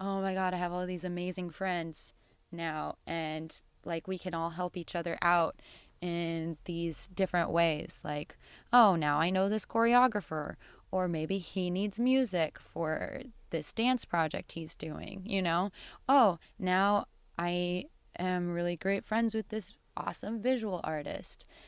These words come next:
and maybe they want voice lessons." I don't know. You know, like, you, you never know, and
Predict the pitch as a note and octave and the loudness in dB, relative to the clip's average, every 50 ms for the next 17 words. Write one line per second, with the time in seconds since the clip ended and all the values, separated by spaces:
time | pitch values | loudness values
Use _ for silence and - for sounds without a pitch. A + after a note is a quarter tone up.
0 | - - - - F#3 F3+ F3+ F#3 G3+ A#3 B3 A#3+ A#3+ A3+ B3 B3+ C4 C4+ C4+ C#4+ | -20 -12 -6 -4 -2 0 0 2 2 0 0 0 0 2 2 2 2 2 2 0
1 | C#4+ C#4+ B3 G3+ A3+ C4 D4 D4+ C#4+ - - - E2 E2 - - - - G3+ - | -2 -4 -2 2 4 4 6 4 4 0 -4 -6 -6 -6 -6 -8 -12 -12 -14 -6
2 | - - F#3 A3+ C4+ A#3 F3+ - - - - - - G3 - - - G#3 G3+ G3+ | 0 2 4 4 4 2 0 -4 -4 -6 -8 -8 -8 -10 -10 -6 -2 0 2 4
3 | G3+ G3 G3 G3 G3 F#3+ - A3 G#3 - - - - - - - A3+ A3+ A3+ A#3 | 4 6 6 6 4 4 0 -4 -6 -6 -8 -16 -18 -10 -4 0 2 4 4 4
4 | A#3+ A3+ B3 A#3+ A3+ G#3 G3+ G3 F3+ E3+ E3 E3 E3 E3+ | 4 4 4 2 2 4 4 4 4 4 2 0 -2 -6